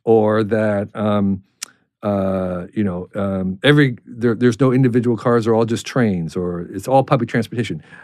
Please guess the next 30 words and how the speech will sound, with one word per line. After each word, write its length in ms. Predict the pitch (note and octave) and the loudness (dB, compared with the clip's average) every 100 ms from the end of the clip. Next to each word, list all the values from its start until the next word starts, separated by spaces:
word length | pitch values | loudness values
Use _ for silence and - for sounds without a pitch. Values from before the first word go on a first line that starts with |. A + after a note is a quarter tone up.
| - | -16
So, 120 | - - | -10 0
so 280 | G3 E3+ D3 - _ _ _ _ _ _ | 4 4 2 -8 _ _ _ _ _ _
within, 440 | D#3+ D#3 A3 G#3+ | 2 6 6 6
within 280 | E3 D#3 G3 | 4 4 4
this 220 | E3 C3 | 4 2
plausible 480 | - F3+ G3 F3 D3+ | 0 2 2 2 0
set, 460 | B2 - A#3 D#3 - - - - | -2 -2 0 0 -2 -12 -6 0
it's 140 | D3 | 4
very 220 | F#3 E3+ | 6 6
useful 380 | D3 G#3 - A#2+ | 6 4 2 0
because 440 | A#2 A#2+ D3 C#3 - _ _ _ | 0 2 2 2 -4 _ _ _
you 280 | - C#3 D#3+ | 2 4 4
aren't 280 | F3 G3 - | 4 2 4
really 280 | D3+ D#3+ B2 | 4 6 4
trying 340 | - D3+ D3 | 2 2 2
to 100 | A#2+ | -2
stake 480 | - - D#3 D3 - | -2 2 2 0 0
your 480 | B2+ A#2+ A2+ G#2+ F#2+ _ _ _ _ _ | 4 4 4 2 -2 _ _ _ _ _
future 340 | - D#3+ - B2 | 0 0 4 2
on 80 | |
just 160 | A#2 G#2+ | 2 0
one 540 | A2 A#2+ C3+ B2+ A2+ - | 2 4 4 2 0 0
outcome. 520 | B2+ D#3+ - G#2+ G2+ - _ | 0 0 -2 -2 -2 -4 _
You're 200 | B2+ C#3 | 0 0
actually, 240 | D#3+ B2 | 0 0
it's 160 | B2+ - | 0 -2
a, 80 | B2+ - | -6 -6
it's 160 | C3 | -4
a 60 | A#2+ | -2
set 460 | - - F3+ G#2 | -4 0 0 0